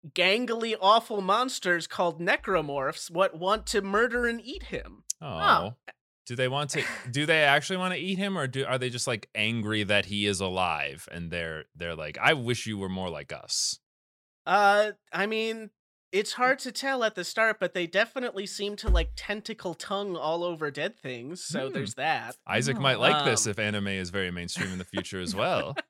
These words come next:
Speaker 1: <laughs> Uh, so necromorphs are, they're basically zombies, but we're gonna make the differentiation because they are a little different.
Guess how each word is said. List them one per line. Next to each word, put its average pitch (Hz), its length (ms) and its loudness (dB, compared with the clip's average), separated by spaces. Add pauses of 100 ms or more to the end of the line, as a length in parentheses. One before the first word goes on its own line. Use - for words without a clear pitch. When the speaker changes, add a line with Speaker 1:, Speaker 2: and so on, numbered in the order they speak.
(400)
Speaker 1:
<laughs> 311 120 -10 (500)
Uh, 165 360 4 (380)
so 208 560 6 (400)
necromorphs 254 960 0 (160)
are, 180 500 4 (640)
they're 202 320 -2 (120)
basically 277 640 -2
zombies, 165 640 0
but 165 160 -4
we're 180 120 -4
gonna 226 220 -4
make 202 240 -2
the 180 80 -2
differentiation 156 1080 -4
because 139 240 -10
they 165 80 -2
are 180 120 2
a 175 60 0
little 151 200 -4
different. 123 500 -10